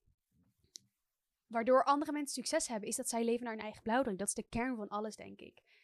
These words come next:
En daarnaast combineer ik dus echt human design ook met praktische bewezen businessstrategieën. En dat is ook waar ik ondernemers op een dagelijkse basis mee mag helpen. En dat doe ik door heel verschillende manieren. Dus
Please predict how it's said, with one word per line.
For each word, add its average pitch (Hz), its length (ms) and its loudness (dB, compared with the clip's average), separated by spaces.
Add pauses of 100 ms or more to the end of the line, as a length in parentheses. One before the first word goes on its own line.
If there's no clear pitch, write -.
(440)
En 208 360 0
daarnaast 214 420 0
combineer 226 320 -2
ik 220 60 -4
dus 220 100 -4
echt - 260 -8
human 208 140 -2
design 202 220 -2
ook 202 80 -4
met 196 120 -4
praktische - 320 -6
bewezen 185 320 -4
businessstrategieën. 185 800 -8 (300)
En 202 140 -2
dat 196 160 0
is - 100 -6
ook 180 100 -2
waar 180 120 -2
ik 175 160 -8
ondernemers 175 680 -6 (640)
op 247 140 6
een 233 60 6
dagelijkse 220 400 6
basis 214 360 2
mee 202 140 0
mag 202 160 -4
helpen. 190 340 -4
En 185 60 -2
dat 180 120 -2
doe 202 100 0
ik - 120 -16
door 247 120 4
heel 370 240 6
verschillende 311 380 2
manieren. 240 420 -4
Dus 208 240 -6